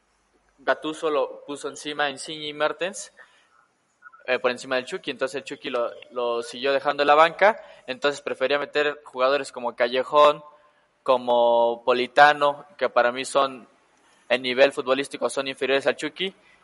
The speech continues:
y además sí me gustaría decir que sí se ve un po-, un tema personal en cuanto a Gattuso y el Chucky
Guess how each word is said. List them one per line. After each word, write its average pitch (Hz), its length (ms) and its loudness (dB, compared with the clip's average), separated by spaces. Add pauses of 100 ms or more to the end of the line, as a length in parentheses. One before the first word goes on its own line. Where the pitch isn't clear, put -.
(240)
y 170 280 -2
además 160 460 4
sí 185 40 -12
me 185 80 -4
gustaría 160 440 2
decir 165 440 -4 (200)
que 131 260 2
sí 175 180 -10
se 170 140 -4
ve 156 240 6 (100)
un 160 160 -8
po-, 156 300 -10
un 160 180 -14
tema 156 300 -2
personal 131 600 -2 (460)
en 127 120 -8
cuanto 123 280 -2
a 120 40 2
Gattuso 135 380 -2
y 143 40 0
el 120 180 -4
Chucky 165 420 -10